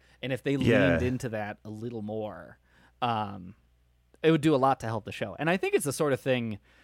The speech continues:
Speaker 1: you know, you got the script of this thing. The whole thing's written. Every other line's like, "Yeah, and then the cat, you know,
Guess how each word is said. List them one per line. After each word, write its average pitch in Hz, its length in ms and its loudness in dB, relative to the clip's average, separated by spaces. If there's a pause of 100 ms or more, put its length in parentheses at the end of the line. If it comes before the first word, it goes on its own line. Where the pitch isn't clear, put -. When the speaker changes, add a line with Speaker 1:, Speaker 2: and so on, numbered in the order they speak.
(280)
Speaker 1:
you 139 140 -2
know, 113 100 0
you 117 200 -2
got 185 180 2
the 113 60 -8
script - 260 -2
of 117 60 -8
this 110 160 -4
thing. 104 180 -10
The 104 80 -10
whole 196 160 0
thing's 123 300 -2
written. 127 400 -6
Every 190 240 2
other 117 160 2
line's 127 260 0
like, 120 160 -4
"Yeah, 330 180 2
and 254 100 0
then 285 120 -4
the 262 60 2
cat, 320 360 0
you 226 220 -2
know, 226 220 2